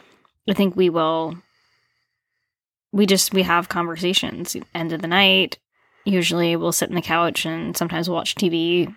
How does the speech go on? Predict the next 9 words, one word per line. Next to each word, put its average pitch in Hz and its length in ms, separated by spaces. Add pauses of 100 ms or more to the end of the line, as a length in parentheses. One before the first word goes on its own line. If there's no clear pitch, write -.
(100)
but 170 260
oftentimes 214 460
we 190 80
will 196 200
just 175 220
get 156 120
into 165 120
conversations. 170 800
And - 240